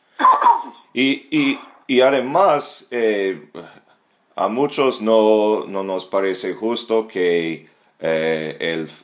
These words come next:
las farc automáticamente va a recibir curules en el Congreso. Pues si ellos quisieran participar en la política es una cosa, pero ¿cómo es justo que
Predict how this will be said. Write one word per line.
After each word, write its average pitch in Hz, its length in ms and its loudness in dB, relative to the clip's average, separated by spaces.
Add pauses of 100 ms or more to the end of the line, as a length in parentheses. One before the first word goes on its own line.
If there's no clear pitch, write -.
(320)
las 76 220 -8
farc 95 340 0
automáticamente 92 1160 -2
va 87 160 2
a 85 40 0
recibir 85 640 -4
curules 90 840 -4
en 82 400 -8
el 78 180 -8
Congreso. 85 840 -6 (260)
Pues 85 240 -4
si 95 160 0
ellos 131 360 0
quisieran 104 440 -4
participar 101 640 0
en 92 100 -6
la 87 120 -4
política 95 540 -4
es 85 140 -6
una 87 200 -6
cosa, 127 420 -2
pero 87 400 -2 (360)
¿cómo 131 300 0
es 127 140 -2
justo 143 560 -2
que 90 580 -2